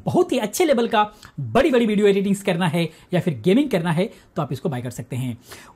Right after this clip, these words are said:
उसके बाद की अगर हम बात करते हैं इसी मॉडल के अंदर Lenovo Legion वाई पाँच सौ चालीस के अंदर ही, तो आई सेवन नाइन्थ जनरेशन है,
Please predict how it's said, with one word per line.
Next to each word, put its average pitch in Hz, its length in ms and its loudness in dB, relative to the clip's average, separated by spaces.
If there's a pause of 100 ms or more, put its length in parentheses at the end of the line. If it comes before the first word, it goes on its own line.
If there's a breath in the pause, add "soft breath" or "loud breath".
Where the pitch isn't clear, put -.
उसके 262 260 2 (160)
बाद 262 200 2
की 381 100 0
अगर 349 100 2
हम 302 200 -4
बात 254 160 2
करते 220 280 -2
हैं 226 260 2 (380 loud breath)
इसी 262 220 2
मॉडल 269 220 6
के 254 80 0
अंदर 254 220 4
Lenovo 302 320 2
Legion 247 320 4 (240)
वाई 226 320 2
पाँच 254 280 0
सौ 277 100 -2
चालीस 330 360 0
के 262 60 2
अंदर 233 180 4
ही, 247 220 2 (240 loud breath)
तो - 200 0
आई 277 160 4
सेवन 302 300 0
नाइन्थ 254 280 0
जनरेशन 285 460 0
है, 294 180 4